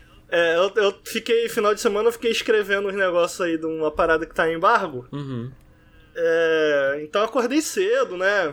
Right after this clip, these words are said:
Speaker 1: Pô,
Speaker 2: Sim.
Speaker 1: até porque faz tempo que eu tô querendo acertar meu horário, et cetera. <clears throat> É, depois desse recesso aí que teve, o meu horário ficou todo cagado, porque eu não consigo, quando eu não tenho trabalho, eu vou dormir sete da manhã.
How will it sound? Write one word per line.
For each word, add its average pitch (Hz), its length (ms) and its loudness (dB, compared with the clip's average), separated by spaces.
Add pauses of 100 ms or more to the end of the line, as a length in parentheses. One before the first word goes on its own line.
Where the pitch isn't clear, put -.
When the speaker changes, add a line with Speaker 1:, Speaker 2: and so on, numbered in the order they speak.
Speaker 1:
Pô, 180 360 0
Speaker 2:
Sim. - 20 -20 (100)
Speaker 1:
até 151 200 -4
porque 226 200 -2
faz - 260 -2
tempo 254 180 0
que 254 60 2
eu 233 40 4
tô 233 120 0
querendo 202 560 0
acertar 175 440 0
meu 180 120 -4
horário, 156 360 0
et 151 80 -4
cetera. 156 340 -4 (320)
<clears throat> - 560 -6 (260)
É, 156 200 4
depois 165 320 2
desse 180 220 -2
recesso 175 500 0
aí 165 80 0
que 180 100 -10
teve, 185 360 -2
o - 20 -8
meu 190 140 -2
horário 180 260 2
ficou - 160 -8
todo 208 240 0
cagado, 202 480 0
porque 175 300 -8
eu 165 80 -2
não 196 160 0
consigo, 269 680 -2
quando 175 240 -2
eu 175 80 0
não 220 140 2
tenho 226 220 2
trabalho, 196 680 2 (420)
eu 165 140 2
vou 175 160 0
dormir 185 380 -2
sete - 340 0
da 185 100 2
manhã. 180 260 0